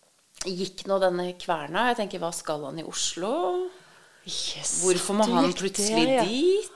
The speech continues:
Speaker 1: Eh, og det, det skal sies at vi har aldri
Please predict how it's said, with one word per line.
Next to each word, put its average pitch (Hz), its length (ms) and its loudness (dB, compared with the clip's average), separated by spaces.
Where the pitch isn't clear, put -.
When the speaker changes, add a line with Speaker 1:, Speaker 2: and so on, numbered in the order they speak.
Speaker 1:
Eh, 202 460 6
og 208 120 0
det, 220 200 8
det 226 120 6
skal 285 160 0
sies 226 200 -2
at 214 100 -2
vi 214 80 4
har - 140 4
aldri 180 420 2